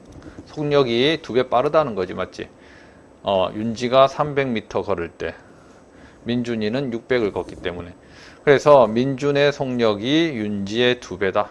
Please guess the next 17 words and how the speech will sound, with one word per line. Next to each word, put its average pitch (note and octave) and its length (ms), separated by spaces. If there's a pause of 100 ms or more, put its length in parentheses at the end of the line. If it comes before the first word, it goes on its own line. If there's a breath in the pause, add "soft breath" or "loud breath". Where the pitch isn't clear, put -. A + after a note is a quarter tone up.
(160)
이렇게 C#3 640
나타내면 G2+ 480
된다. D#2+ 300 (180)
자, G#2+ 160
대입하자. G#2+ 800 (420 loud breath)
그러면 B2+ 340
X C#3+ 640
더하기 G2+ 720
이 G2+ 180
엑스가 A#2 840 (140)
백팔십이 B2 840
되고, G#2+ 560 (580 loud breath)
삼 C#3 240
엑스가 B2 380
백팔십이니까 A2+ 880
X는 B2+ 640
육십. B2 440